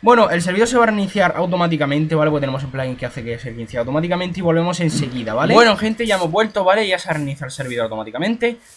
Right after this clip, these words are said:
Y bueno, vamos a seguir con nuestro tutorial. Bueno, como había dicho, teníamos la herramienta esta de la, de la, herra-, de la, del, del brush,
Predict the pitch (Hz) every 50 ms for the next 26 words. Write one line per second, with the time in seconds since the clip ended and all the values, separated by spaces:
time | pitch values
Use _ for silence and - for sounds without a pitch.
0 | - _ - 254 285 165 156 151 151 147 127 113 107 113 131 156 175 175 165 -
1 | - 160 151 151 147 143 139 - - - 147 147 170 220 220 226 - 175 156 151
2 | 151 - - 147 143 156 160 156 143 135 127 127 143 139 - _ _ _ _ _
3 | _ - - 180 160 147 160 156 165 196 220 226 202 208 208 208 - 202 190 208
4 | 233 226 - _ _ - 175 175 170 180 185 185 170 165 156 170 190 190 185 180
5 | 180 175 170 175 165 - - 156 147 147 143 143 143 131 135 131 127 123 120 113
6 | 110 101 - _ _ - - 127 _ 131 131 135 127 127 120 117 117 - - 151
7 | 165 175 175 - 139 131 131 131 127 123 117 113 110 110 107 107 104 101 101 98
8 | - _ _ - - _ _ _ _ _ _ _ _ - 127 127 123 123 123 120
9 | 117 117 113 117 117 117 123 151 170 196 - -